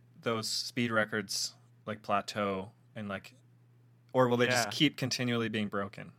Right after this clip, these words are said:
Speaker 2: Is there a point where you've actually reached the maximum
Speaker 1: Yeah.
Speaker 2: of human potential for, like, running?
Speaker 1: Yeah. How do, how do you, uh,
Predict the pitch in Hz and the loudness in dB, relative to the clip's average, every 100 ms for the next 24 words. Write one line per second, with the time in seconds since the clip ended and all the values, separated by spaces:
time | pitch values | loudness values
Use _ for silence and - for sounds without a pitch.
0 | - 131 127 127 120 - 143 143 - 123 | -16 -10 -6 -6 -6 -8 -8 -8 -10 -6
1 | 120 113 113 - - _ _ _ - 127 | -4 -4 -6 -12 -20 _ _ _ -12 -10
2 | 123 120 120 - 123 107 113 - - - | -6 -2 -2 -4 -10 -8 -10 -10 -16 -14
3 | 107 107 107 - 107 107 107 107 - - | -8 -8 -8 -10 -14 -12 -12 -16 -18 -4
4 | 113 98 101 120 113 107 104 120 113 113 | -2 -2 -4 -8 -8 -10 -12 -10 -10 -8
5 | 104 104 98 120 - 107 113 113 104 110 | -10 -10 -12 -14 -10 -10 -8 -8 -8 -12
6 | - 117 104 - - - - - - - | -2 0 0 -4 -20 -20 -20 -20 -20 -20
7 | - 147 190 - 160 190 175 147 143 123 | 4 4 4 2 2 4 2 4 4 4
8 | 107 | 2